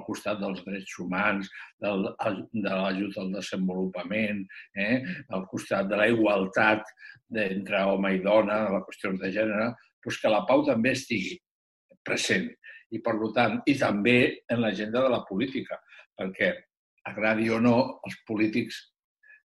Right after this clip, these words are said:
que no són molt partidaris de, precisament, de treballar per la pau, i ho dic amb tota sinceritat, no massa, consideren que és una qüestió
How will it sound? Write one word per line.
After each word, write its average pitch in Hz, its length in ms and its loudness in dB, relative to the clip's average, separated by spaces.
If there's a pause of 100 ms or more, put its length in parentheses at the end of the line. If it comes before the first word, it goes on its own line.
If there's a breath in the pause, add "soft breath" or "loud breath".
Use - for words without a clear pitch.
(140)
que 123 80 4
no 110 220 4
són 107 240 2
molt 104 320 4
partidaris 98 720 0 (260 loud breath)
de, 101 160 -10
precisament, 104 680 0
de 92 100 0
treballar 95 480 -2
per 92 160 -2
la 90 200 -2
pau, 107 260 0
i 104 100 -2
ho 87 80 -6
dic 92 220 -6
amb 87 180 -8
tota 95 240 -8
sinceritat, 95 680 -8
no 101 240 -2
massa, 95 340 -2 (480 loud breath)
consideren 98 540 -2
que 104 80 -4
és - 100 -6
una 92 160 0
qüestió 98 440 -4